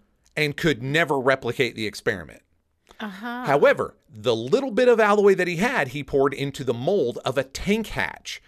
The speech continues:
Speaker 1: which is why it's that disc shape that would one day operate as Cap's shield.
Speaker 2: Wow.
Speaker 1: As I said, the scientist was never able to duplicate that alloy. However, in the process of trying over and <laughs> over and over,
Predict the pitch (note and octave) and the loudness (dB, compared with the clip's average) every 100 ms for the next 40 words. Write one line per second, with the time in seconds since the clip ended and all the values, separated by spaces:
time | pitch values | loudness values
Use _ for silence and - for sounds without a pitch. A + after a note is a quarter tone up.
0 | _ B2+ C#3 C3+ A2 C3 B2+ B2+ A2+ A#2 | _ -4 -2 -4 0 2 2 0 -2 -2
1 | - G#2 B3 - - - F2 G#2+ - A#2 | -2 -6 -6 -4 -8 -6 -4 -4 -4 -4
2 | A#2 G#2+ C#3+ D4+ A3 G#2 F2 A2 F3+ - | -6 -8 -8 -8 -6 -6 -4 -6 -6 -12
3 | _ - A#2 A#2 A2 G#2+ - C#3 C3+ - | _ -6 -4 -2 -2 -2 -6 -4 -4 -6
4 | - - - - _ _ - A3 A3 G3+ | -12 -12 -12 -20 _ _ -20 -16 -14 -14
5 | A3 D4+ A4 D#4 F3+ - - E3+ _ _ | -14 -14 -14 -14 -14 -16 -20 -20 _ _
6 | _ _ _ - D#3+ C#3 B2 - A3 E3 | _ _ _ -2 0 2 2 4 4 2
7 | - C3+ B2+ C3 A#2+ G#2+ B2+ E3 A#3 F#3+ | -2 -2 0 -4 -4 -8 0 0 2 2
8 | C#3 B2 A2+ G#2 A#2 G#2 - A2 G2 F#2 | 2 0 -4 -4 -6 -6 -2 -2 -2 -4
9 | - F#2+ E2 F2+ C3+ - - B2 C#4 G#3 | -4 -6 -4 -6 -6 -4 -2 2 2 2
10 | B2 F3+ F3 D3 C#3 - D#3 - D3 B2+ | 0 0 -2 -4 -4 0 0 0 0 -2
11 | G2+ - F#3 E3 C3+ B2 - A#3+ D3 B2 | -6 -2 0 0 -4 0 2 2 0 -4
12 | A2+ A#2+ D3 C3+ - C#3 G#2+ A2+ B3 G#3+ | -4 -4 -4 -4 -2 -2 -4 -4 -4 -2
13 | C#3+ | -4